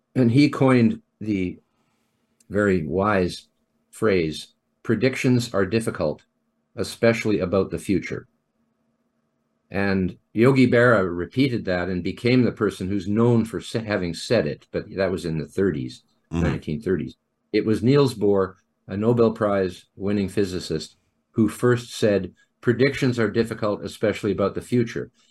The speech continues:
Speaker 1: And the reason they're difficult is because the future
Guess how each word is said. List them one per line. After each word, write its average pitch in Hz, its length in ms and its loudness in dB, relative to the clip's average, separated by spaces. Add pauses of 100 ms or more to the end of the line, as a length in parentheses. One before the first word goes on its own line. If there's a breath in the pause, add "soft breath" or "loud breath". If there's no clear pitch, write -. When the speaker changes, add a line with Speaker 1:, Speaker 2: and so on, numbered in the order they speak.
(140)
Speaker 1:
And 120 160 4
the 117 80 4
reason 170 480 6
they're 127 160 4
difficult 110 500 -4 (300)
is 90 160 -6
because 110 440 0
the 101 100 -4
future 131 680 -2